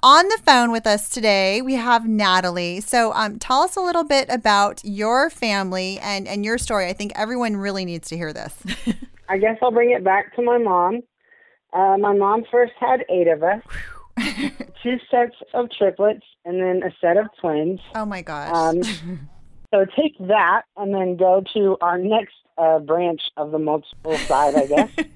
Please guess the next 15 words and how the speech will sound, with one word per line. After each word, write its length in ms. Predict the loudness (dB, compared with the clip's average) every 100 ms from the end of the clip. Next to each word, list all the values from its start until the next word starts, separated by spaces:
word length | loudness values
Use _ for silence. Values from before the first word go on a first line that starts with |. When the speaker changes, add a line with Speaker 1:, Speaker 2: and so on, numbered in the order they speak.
| -4
Speaker 2:
And, 360 | 0 2 2
uh, 300 | 4 4 4
let's 200 | 2 0 -6
start 320 | 0 2 2 2
with, 220 | 2 0 _ _
uh, 320 | 0 2 4 2 -2
the 100 | -2
eldest 340 | 0 0 -2 _
three 220 | 0 2
of 140 | 4 4
us, 160 | 2 0
which 160 | -6 -2
are 60 | 0
all 240 | 2 0
girls. 380 | 0 2 0